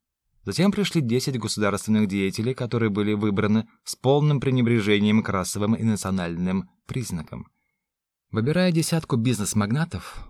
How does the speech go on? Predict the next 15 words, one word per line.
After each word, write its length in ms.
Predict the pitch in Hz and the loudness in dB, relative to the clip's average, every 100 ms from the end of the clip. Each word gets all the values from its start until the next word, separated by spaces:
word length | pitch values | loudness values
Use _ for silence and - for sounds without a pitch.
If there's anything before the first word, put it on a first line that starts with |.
| - | -4
Космо 400 | 160 175 - 170 | -2 0 2 0
провозгласил 720 | - 110 104 98 95 117 110 | 0 -2 0 -2 -2 -2 -4
свое 320 | - 98 92 | -4 -4 -6
правило. 440 | 85 73 73 - - _ _ _ _ _ _ _ _ _ _ | -8 -14 -16 -20 -20 _ _ _ _ _ _ _ _ _ _
«Я 260 | 101 123 - | -2 0 2
не 120 | - | 2
исключаю 540 | 208 226 - 220 190 | 2 0 4 4 6
ни 140 | 156 180 | 6 6
одного 400 | 220 202 214 208 | 6 6 6 6
человека 500 | - 196 185 135 123 | 4 4 4 4 4
просто 320 | 127 131 131 | 4 2 2
потому, 480 | 117 131 165 247 240 | 2 4 4 2 -2
что 280 | - - 135 | -4 4 4
он 120 | 127 | 6
миллиардер. 680 | 127 127 123 120 92 - | 4 4 2 0 -6 -8